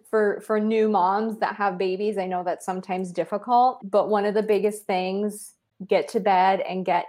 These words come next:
eight hours of sleep every night. It's gonna make your day much more doable. You're gonna be able to handle, handle stressors much more easily if you're well rested.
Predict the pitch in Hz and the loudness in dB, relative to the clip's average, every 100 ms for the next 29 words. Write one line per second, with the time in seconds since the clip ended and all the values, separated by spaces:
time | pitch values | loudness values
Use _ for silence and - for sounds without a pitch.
0 | - 160 - - 175 180 175 - 180 - | -8 -10 -8 -6 -4 -4 -8 -10 -12 -6
1 | 175 170 _ _ - 175 165 175 151 131 | -6 -6 _ _ -4 -4 -2 -4 -4 -6
2 | - - 202 220 208 208 196 196 208 185 | -6 -6 -4 0 2 4 2 2 0 2
3 | 190 185 190 185 - - 208 214 208 202 | 4 4 2 0 -2 0 2 2 4 4
4 | 202 208 202 185 185 185 185 185 180 185 | 4 4 4 0 -2 -4 -2 -2 -2 -4
5 | 196 202 185 185 185 185 185 - - 208 | -6 -4 -4 -2 0 0 -2 -18 -4 0
6 | 196 196 190 190 - _ - - 202 185 | 2 4 4 2 -2 _ -12 -2 0 0
7 | - 190 185 185 - - _ _ _ - | -2 0 0 -4 -8 -16 _ _ _ -8
8 | 208 208 196 - 202 156 185 180 202 233 | 0 0 0 -2 -4 -4 -6 -6 -2 0
9 | 226 190 196 196 190 180 175 170 143 - | 0 -4 -4 -4 0 0 -2 -4 -8 -10
10 | - 143 - 196 | -10 -10 -10 -14